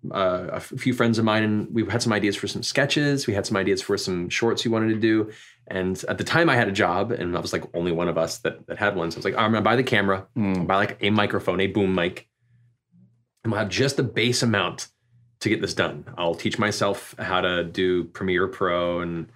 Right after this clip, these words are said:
Speaker 1: uh, how to do After Effects." And so I became also an editor and a post guy. We began to do our own little internet shorts and, and fun things on the side.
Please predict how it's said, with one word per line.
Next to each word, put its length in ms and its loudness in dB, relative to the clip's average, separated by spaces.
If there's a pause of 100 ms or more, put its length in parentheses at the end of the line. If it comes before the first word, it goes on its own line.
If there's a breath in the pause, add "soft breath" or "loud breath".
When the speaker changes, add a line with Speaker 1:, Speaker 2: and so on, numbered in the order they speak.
(460 soft breath)
Speaker 1:
uh, 480 -4
how 140 -4
to 80 0
do 260 0
After 260 0
Effects." 420 -2
And 120 -4
so 100 -4
I 80 -2
became 240 -6
also 240 -4
an 60 -6
editor 220 -2
and 80 -2
a 40 -10
post 320 -6
guy. 260 -6 (460 soft breath)
We 80 0
began 200 2
to 60 0
do 120 2
our 120 2
own 140 0
little 220 2
internet 320 0
shorts 440 -2
and, 200 -2
and 180 -4
fun 240 -2
things 300 -4
on 80 -2
the 80 -4
side. 460 -6